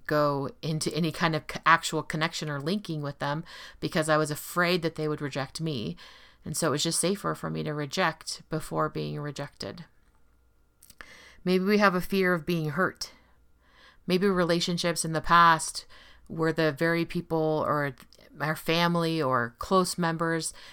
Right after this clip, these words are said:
close people to us were the very people that abused us or hurt us physically, emotionally, verbally, sexual abuse. Maybe we've had that history in the past, and so we feel like connection is,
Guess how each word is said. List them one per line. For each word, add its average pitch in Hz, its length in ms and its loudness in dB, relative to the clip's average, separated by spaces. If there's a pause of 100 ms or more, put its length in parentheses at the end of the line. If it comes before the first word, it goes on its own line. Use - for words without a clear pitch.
close 202 240 4
people 185 380 -2
to 175 160 -2
us 170 260 0
were 170 100 0
the 156 120 -4
very 160 240 0
people 156 360 -4
that 147 340 -2 (140)
abused 147 460 -4
us - 380 -8
or 143 400 -6
hurt 220 240 0
us 131 240 -4
physically, 165 480 -4
emotionally, 156 500 -2
verbally, 156 540 -2 (480)
sexual 156 720 -2 (280)
abuse. 151 560 -6 (400)
Maybe 170 280 0
we've 170 160 0
had 165 420 8
that 151 260 2
history 185 400 -2
in 160 60 -4
the 147 80 -6
past, 160 420 0
and 151 120 -8
so 151 320 -2 (280)
we 156 100 -4
feel 170 260 2
like 156 300 2
connection 175 800 -2 (600)
is, 147 560 -2